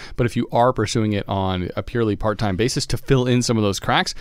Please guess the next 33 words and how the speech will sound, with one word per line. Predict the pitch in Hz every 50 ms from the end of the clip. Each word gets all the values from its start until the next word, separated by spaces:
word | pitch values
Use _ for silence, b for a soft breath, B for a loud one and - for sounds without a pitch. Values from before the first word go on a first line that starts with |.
| B B B B -
I | 120
think | 120 113
it | 104 - -
does | 104 98 95 98 92 - -
make | 87 87 87 85 85 - - -
a | 98
little | 98 98 92 90
bit | - -
more | 95 95 90 90 87 87 87 - - - -
sense | - 247 294 - -
for | - 120
you | 117 110 107
to | 107 104 101 95 - - -
include | 110 104 - - 117 110 101 107
gig | 113 107 98 107
work | 101 95 92 - -
in | - 110 104
your | 98 98 98 92 87
work | 98 101 107 104 92 - - B B B B B -
repertoire. | - 107 - - - - - 90 80 80 B B B B B B B -
But, | 117 117 113 110
uh, | 110 107 104 110
yeah, | 120 113 92 98
yeah. | 110 101 - -
For, | - - - 135 127 113 110
uh, | 120 110 110 107 117
another | 117 127 135 135 131 117 113 104
perk, | - - 127 131 117 -
though, | - 101 98 95 98 95
for | - - 107 101
many | 104 107 107
gig | 98 107 98 92
workers, | 101 98 90 - 110 101 -